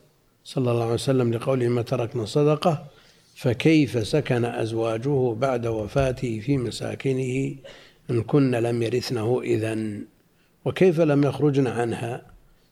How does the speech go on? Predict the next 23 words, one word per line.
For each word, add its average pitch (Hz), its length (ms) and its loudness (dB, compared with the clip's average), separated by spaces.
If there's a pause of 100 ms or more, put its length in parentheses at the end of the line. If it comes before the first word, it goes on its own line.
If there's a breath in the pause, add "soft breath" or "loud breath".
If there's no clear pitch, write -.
فالجواب 143 540 2
في 127 160 2
ذلك 139 360 2
أن 123 200 0
طائفة 127 520 0
من 123 180 0
العلماء 117 500 0
قالت 151 560 2 (500 loud breath)
إن 123 140 4
النبي 123 420 2
صلى 127 160 0
الله 113 100 0
عليه 110 100 -2
وسلم 135 340 2
إنما 117 340 0
جعل 123 540 0
لكل 131 340 0
امرأة 120 480 -4
منهن 120 680 -2 (540 soft breath)
كانت 135 420 2
ساكنة 120 500 -2
في 117 340 -2
مسكن، 135 640 -2